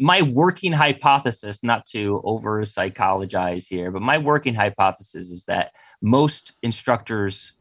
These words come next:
concerns for control are bred out of insecurities. So when you, you,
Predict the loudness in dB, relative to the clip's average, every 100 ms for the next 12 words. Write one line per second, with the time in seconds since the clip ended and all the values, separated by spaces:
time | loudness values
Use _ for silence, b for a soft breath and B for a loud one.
0 | -10 -6 -6 -6 -6 -4 -4 -6 -6 -8
1 | -6 -10 -6 -2 0 0 -2 -4 -4 -4
2 | -8 -10 -10 -10 -18 -12 -10 -8 -10 -14
3 | -18 -20 _ b b b b -10 2 4
4 | 6 4 2 -2 -8 -16 -16 -14 -16 -16
5 | _ -10 0 2 4 6 6 4 2 0